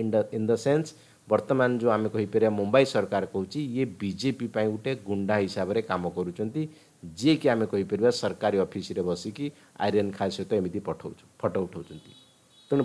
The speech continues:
ପ୍ରଭାକର ଆପଣ ଜାଣିଗଲେ ଡ୍ରାଇଭର, ଇଏ ହେଲା ପ୍ରାଇଭେଟ୍ ଡିଟେକ୍ଟିଭ୍ ଏଜେନ୍ସି, ଇଏ ହେଲା ଆମେ କହିପାରିବା ଜୋନାଲ ଡାଇରେକ୍ଟର। କଥା ଉଠୁଛି ପଚିଶ କୋଟିର ଯେଉଁ ଡିଲ୍ ହେଇଥିଲା ଫାଇନାଲ ହେଇପାରିଲାନି, ସେଥିପାଇଁ ଅଠର ଆୱାର, ଅଠର କୋଟି ଟଙ୍କାରେ ଫିକ୍ସ ହେଇଥିଲା।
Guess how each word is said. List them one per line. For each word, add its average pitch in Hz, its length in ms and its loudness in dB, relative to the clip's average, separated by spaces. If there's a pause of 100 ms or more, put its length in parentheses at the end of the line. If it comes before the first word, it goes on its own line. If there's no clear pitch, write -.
ପ୍ରଭାକର 139 460 4
ଆପଣ 139 220 0
ଜାଣିଗଲେ 131 320 4 (100)
ଡ୍ରାଇଭର, 113 320 4 (380)
ଇଏ 113 160 2
ହେଲା 131 220 6
ପ୍ରାଇଭେଟ୍ 113 360 4
ଡିଟେକ୍ଟିଭ୍ 120 480 0
ଏଜେନ୍ସି, 120 320 -4 (360)
ଇଏ 135 120 4
ହେଲା 127 140 6
ଆମେ 117 180 4
କହିପାରିବା 117 360 6
ଜୋନାଲ 107 280 2 (120)
ଡାଇରେକ୍ଟର। 85 400 -8 (540)
କଥା 156 260 4
ଉଠୁଛି 170 280 -4 (140)
ପଚିଶ 160 380 0 (120)
କୋଟିର 139 280 -2 (100)
ଯେଉଁ 151 140 2 (100)
ଡିଲ୍ 139 220 0
ହେଇଥିଲା 120 260 -2 (120)
ଫାଇନାଲ 120 400 2
ହେଇପାରିଲାନି, 120 560 0
ସେଥିପାଇଁ 123 340 -4 (180)
ଅଠର 101 280 -4 (100)
ଆୱାର, - 180 4 (180)
ଅଠର 117 240 2 (600)
କୋଟି 113 260 0
ଟଙ୍କାରେ 110 300 0
ଫିକ୍ସ 92 220 -4
ହେଇଥିଲା। 78 260 -12